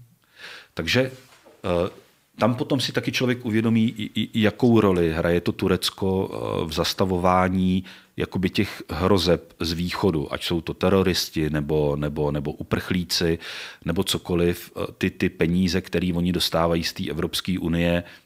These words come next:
eh, jsou jako naprosto zasloužený, protože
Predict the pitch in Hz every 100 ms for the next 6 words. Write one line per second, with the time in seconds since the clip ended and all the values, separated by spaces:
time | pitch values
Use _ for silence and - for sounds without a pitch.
0 | _ - 85 82 80 87 - 95 - -
1 | 95 98 92 87 95 85 - - 92 85
2 | 95 98 87 87 85 80 80 82 82 87